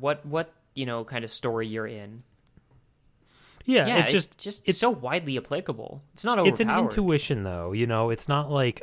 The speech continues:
Speaker 2: "Oh, I can't think through or explain the numbers behind this. I just sort of feel it." So the more you think about it, you know, you start to choke.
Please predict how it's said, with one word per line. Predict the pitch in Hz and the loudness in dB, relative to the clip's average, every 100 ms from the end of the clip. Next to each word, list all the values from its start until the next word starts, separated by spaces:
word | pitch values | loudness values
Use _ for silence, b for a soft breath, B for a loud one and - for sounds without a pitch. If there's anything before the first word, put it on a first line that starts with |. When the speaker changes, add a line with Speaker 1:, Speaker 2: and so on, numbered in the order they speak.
| - | 0
Speaker 2:
"Oh, | 170 147 | 4 6
I | 127 | 4
can't | - 151 - | 0 -4 -2
think | - 139 | -2 -2
through | - 147 135 | -2 0 2
or | 131 113 | 2 0
explain | - - - 120 120 117 | -2 -8 -4 0 0 2
the | 113 | 2
numbers | 113 107 107 98 | 0 0 -4 -2
behind | 98 175 180 143 | -4 -2 -2 -2
this. | 113 | 0
I | 123 | -2
just | 113 - | -2 -4
sort | 120 | -4
of | 98 | -4
feel | - 143 131 | -4 0 2
it." | 101 - | 2 -2
So | 127 | 0
the | 147 | 2
more | 269 | 2
you | 226 | 2
think | 143 196 185 | 4 2 2
about | 147 123 | 2 4
it, | 117 | 2
you | 127 | 0
know, | 120 | -2
you | 113 | -2
start | 117 139 120 | -2 -2 -2
to | 127 | -4
choke. | - 120 87 - - | -2 0 -2 -4 -8